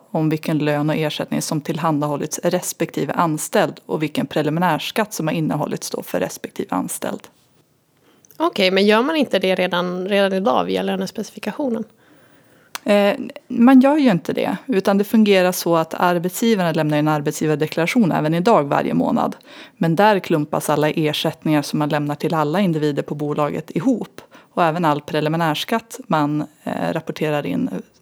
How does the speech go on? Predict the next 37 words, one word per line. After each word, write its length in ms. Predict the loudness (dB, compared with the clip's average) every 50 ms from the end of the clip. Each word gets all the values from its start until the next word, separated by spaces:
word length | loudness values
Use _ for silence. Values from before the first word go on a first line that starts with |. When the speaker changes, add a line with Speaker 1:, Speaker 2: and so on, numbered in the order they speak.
| _ _ _ _
Speaker 1:
klumpas 420 | -6 -4 -4 -4 -4 -4 -4 -4 -4
ihop. 360 | -4 -4 -6 -8 -12 _ -20 -20 _ _ -20 -20 -20 -20 -20 -20 -20 -20 -20 -10 -4
Eh, 360 | 0 0 2 2 2 0 -2 -2 -6
sen 320 | -4 -2 0 2 4 4 4
är 60 | 4
det 80 | 4
istället 460 | 2 0 0 0 0 0 2 0 -2 -2
så 140 | -2 -2
att 200 | -2 -2 -4 -6
i 40 | -6
slutet 600 | -4 -2 2 2 4 4 2 2 0 -2 -2 0
av 120 | 0 -2 -2
året 300 | -2 -2 -4 -6 -6 -6
så 100 | -4 -2
lämnas 380 | -2 -2 -2 -2 -4 -4 -4
en 220 | -4 -2 -2 -4 -6 -10 _ _
kontrolluppgift 920 | -6 -6 -6 -6 -4 -2 0 0 0 0 -2 -2 0 0 0 0 0 -2 -2
in 180 | -2 -2 -2
till 180 | -2 -2 -4 -4
Skatteverket 640 | -2 -2 -4 -6 -4 -4 -4 -2 -2 -2 -4 -6 -6
som 200 | -4 -2 -2 0
då 240 | 0 0 0 -2 -4 -6 -10 _
berättar 420 | -2 -2 -2 -2 -2 -4 -4 -2
vad 240 | 0 0 0 0 0 0
respektive 500 | -2 -6 -8 -10 -10 -6 -6 -6 -6 -4
individ 640 | -2 -2 0 0 0 2 2 2 2 2 0 -4 -10 -18 _ _ _ _
fått 300 | -6 -4 -4 -4 -4 -4
för 120 | -4 -2
ersättning 760 | -2 -2 -2 -2 -4 -4 -4 -6 _ -6 -4 -2 -2 -2 -2 -2
under 240 | -2 -2 -2 -2
året 380 | -2 -2 -2 -2 -2 -4 -4 -6
och 80 | -6 -6
vilken 220 | -6 -6 -8 -6
preliminärskatt 840 | -4 -4 -4 -2 -2 -2 -4 -4 -6 -8 -8 -8 -10 -10 -10 _ -8
har 140 | -6 -4 -4
man 100 | -2 -2
hållit. 400 | -4 -4 -6 -6 -8 -12 -14 -20